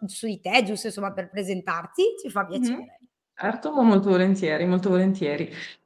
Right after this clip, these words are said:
Speaker 2: Eh, sì, oggi appunto sono amministratrice di Mudra S P A, però diciamo che la mia storia, come poi tante persone che in realtà si connetteranno, conoscono, <clears throat> arriva un pochino più da lontano, nel senso che ho fatto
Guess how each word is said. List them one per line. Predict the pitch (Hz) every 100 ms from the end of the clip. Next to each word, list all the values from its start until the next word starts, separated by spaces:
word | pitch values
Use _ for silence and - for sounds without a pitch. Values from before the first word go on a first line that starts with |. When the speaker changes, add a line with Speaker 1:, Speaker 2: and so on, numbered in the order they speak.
| _
Speaker 2:
Eh, | - 220 208 196 190 185 185
sì, | - 180
oggi | 220 254 285 330
appunto | 233 - 202 196
sono | 185 196 175 170
amministratrice | 175 170 170 170 190 185
di | 175
Mudra | 180 175 180
S | - 180
P | 202
A, | 240
però | 247 160
diciamo | 165 170 202 196
che | 165
la |
mia | 165
storia, | 165 - 196 190
come | 180 160 160
poi | 160 156 156 143 143
tante | 170 170
persone | 175 165 - 175
che | 170
in | 160 143 143 131
realtà | 156 160 151 143 147
si | 165 -
connetteranno, | 175 170 175 180 196 175
conoscono, | 170 180 - 180 165 - -
<clears throat> | 285 277 226 170
arriva | - 190 190 180
un | 180
pochino | 175 185
più | 175
da | 170
lontano, | 151 185 190 - 175
nel | 190 170
senso | 165 160
che | 165
ho | 156
fatto | - 165 - 160 147 -